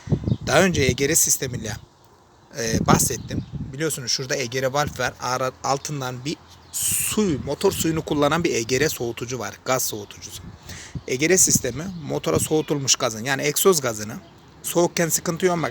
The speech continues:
sıcakken egzoz gazını harikulade bir şekilde motora boğaz kelebeğinin altından şuradan giriyor ve motora gönderiyor. Emme manifoldunun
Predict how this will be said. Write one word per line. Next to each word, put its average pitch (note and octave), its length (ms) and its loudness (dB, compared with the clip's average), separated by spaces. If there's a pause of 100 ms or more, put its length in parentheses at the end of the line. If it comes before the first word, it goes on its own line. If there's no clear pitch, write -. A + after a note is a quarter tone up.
sıcakken D#3+ 600 6 (500)
egzoz F3+ 440 4 (180)
gazını C#3 400 4 (880)
harikulade D#3 540 2
bir F3 60 0
şekilde D#3+ 360 2
motora F#3+ 520 2 (600)
boğaz F#3+ 240 8
kelebeğinin D#3 380 4
altından D3 420 0
şuradan C3 420 -6
giriyor F3 320 2 (240)
ve D3+ 80 2
motora D3+ 340 2
gönderiyor. A2+ 500 -4 (2500)
Emme A3 240 4
manifoldunun D3 800 2